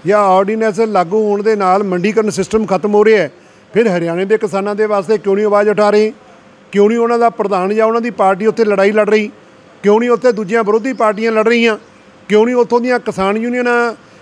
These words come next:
ਇਸ ਗੱਲ ਦੀ ਲੰਗਾ-, ਲੜਾਈ ਲੜ ਰਹੀਆਂ ਕਿ ਸਾਡਾ ਐਮ ਐਸ ਪੀ ਖਤਮ ਹੋ ਜਾਊਗਾ, ਸਾਡਾ ਮੰਡੀਕਰਨ system ਖਤਮ ਹੋ ਰਿਹਾ ਹੈ? ਕੀ ਇਹ ordinance ਇਕੱਲੇ ਪੰਜਾਬ ਲਈ ਤਾਂ ਹੈ ਨਹੀਂ? ਇਸ ਕਰਕੇ ਸਾਰਾ ਰਾਜਨੀਤਿਕ ਜਿਹੜਾ ਮਫਾਦ ਲੈਣ ਵਾਸਤੇ ਉਹ ਪਾਰਟੀਆਂ ਜਿਹੜੀਆਂ ਨੇ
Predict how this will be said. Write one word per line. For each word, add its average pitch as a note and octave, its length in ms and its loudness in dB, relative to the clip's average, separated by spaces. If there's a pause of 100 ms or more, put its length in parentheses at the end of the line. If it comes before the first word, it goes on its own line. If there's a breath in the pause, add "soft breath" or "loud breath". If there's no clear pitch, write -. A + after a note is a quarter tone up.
(120 loud breath)
ਇਸ G3+ 220 0
ਗੱਲ A3+ 140 2
ਦੀ A#3 120 -6
ਲੰਗਾ-, A3 280 0
ਲੜਾਈ G3+ 320 0
ਲੜ A3 200 0
ਰਹੀਆਂ A3+ 240 -2
ਕਿ G#3+ 100 -4
ਸਾਡਾ G3 240 -2
ਐਮ G#3 160 0
ਐਸ G#3 160 -2
ਪੀ G#3 120 -8
ਖਤਮ G3+ 280 -2
ਹੋ G#3 80 2
ਜਾਊਗਾ, G#3 180 0
ਸਾਡਾ G3 360 0 (340 loud breath)
ਮੰਡੀਕਰਨ G3 440 0
system G3+ 340 -4
ਖਤਮ G3+ 260 0
ਹੋ G#3 100 4
ਰਿਹਾ G#3 160 4
ਹੈ? G3+ 60 -6 (540)
ਕੀ F#3+ 140 -4
ਇਹ A#3+ 120 4
ordinance G#3+ 400 0
ਇਕੱਲੇ A3+ 200 -2
ਪੰਜਾਬ F3+ 340 -2
ਲਈ A3 120 -2
ਤਾਂ A#3 140 -2
ਹੈ A3 140 2
ਨਹੀਂ? A#3 180 -2 (640)
ਇਸ A#3 220 0
ਕਰਕੇ B3+ 360 0
ਸਾਰਾ F#3 340 0
ਰਾਜਨੀਤਿਕ G#3 580 -2
ਜਿਹੜਾ G3+ 260 0
ਮਫਾਦ E3+ 420 -2
ਲੈਣ F#3+ 180 -2
ਵਾਸਤੇ F3+ 300 -2
ਉਹ G3+ 80 2
ਪਾਰਟੀਆਂ E3 440 0
ਜਿਹੜੀਆਂ F3+ 280 -2
ਨੇ G#3+ 220 0